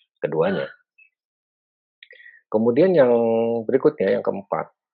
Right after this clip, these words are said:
buat keputusan secara sistematis dengan menggunakan rutinitas berpikir dan memecah masalah yang kompleks menjadi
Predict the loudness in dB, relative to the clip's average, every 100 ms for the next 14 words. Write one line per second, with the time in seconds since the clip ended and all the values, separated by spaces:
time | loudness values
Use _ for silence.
0 | _ _ _ _ _ _ _ -8 -2 2
1 | 0 0 -6 -4 -4 -4 -4 -4 -4 -6
2 | -8 -8 -4 -4 -6 -8 -8 -8 -8 -10
3 | -12 -8 -8 -6 -6 -8 -8 -8 -8 -10
4 | -6 -6 -2 -2 -2 -2 -4 -4 -6 -6
5 | -8 -8 -12 -8 -8 -8 -18 -20 -20 -20
6 | -20 _ -4 -2 0 2 2 2 2 0
7 | 0 -4 0 2 2 -2 -4 -6 -8 -4
8 | -6 -6 -8 -6 -4